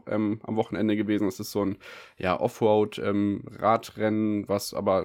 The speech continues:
dann an einem, an einem Tag auch durchgeführt wird, wie ich das mitbekommen hab. Da war unter anderem auch Lennart Kemner am Start. Das heißt, da kommen jetzt bald die ganzen Frühjahrsklassiker.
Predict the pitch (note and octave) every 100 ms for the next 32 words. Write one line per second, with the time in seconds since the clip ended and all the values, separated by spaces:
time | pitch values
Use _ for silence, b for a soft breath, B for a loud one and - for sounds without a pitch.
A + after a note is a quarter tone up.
0 | - G#2 F#2+ - F#2+ - - - G2 -
1 | D#3 C#3 B2 A#2 - A2 A2+ G#2+ G#2 -
2 | G#2+ G#2+ A2+ - - G#2 G#2+ - G2 G2+
3 | D2 G#2 - G2 F#2+ B1+ - G2+ F#2+ D#2
4 | - B2 B2 G2 A#1 - - - - A#2
5 | A#2 - G#2+ G#2+ A2+ _ - A2 G2 -
6 | F#2+ G2+ G2 F#2+ G#2 - C3 B2 - A#2
7 | G#2+ - G#2+